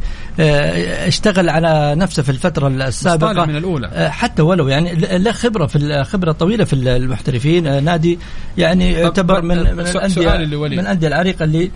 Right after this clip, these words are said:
Speaker 2: انسلمو ليش ظهر بمستوى فني عالي جدا؟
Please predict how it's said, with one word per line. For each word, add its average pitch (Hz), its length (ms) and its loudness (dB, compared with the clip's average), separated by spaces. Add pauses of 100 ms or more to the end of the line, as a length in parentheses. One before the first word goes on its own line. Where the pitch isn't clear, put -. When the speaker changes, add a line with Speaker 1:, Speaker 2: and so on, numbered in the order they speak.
(240)
Speaker 2:
انسلمو 156 540 2 (560)
ليش 185 300 2
ظهر 165 280 2
بمستوى 143 760 0
فني 147 520 2
عالي 156 340 0
جدا؟ 139 400 -2